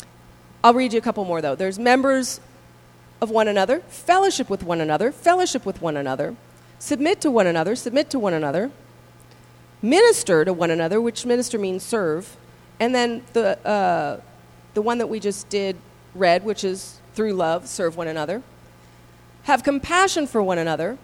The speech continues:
comfort each other, edify one another, comfort each other, bear with one another, forgive one another, bear with one another, be kind, tenderhearted, forgiving, uh, to one another,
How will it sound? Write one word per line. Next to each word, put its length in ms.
comfort 400
each 220
other, 340
edify 440
one 180
another, 300
comfort 440
each 240
other, 320
bear 260
with 200
one 160
another, 300
forgive 480
one 180
another, 440
bear 220
with 160
one 180
another, 320
be 140
kind, 640
tenderhearted, 540
forgiving, 600
uh, 320
to 100
one 160
another, 280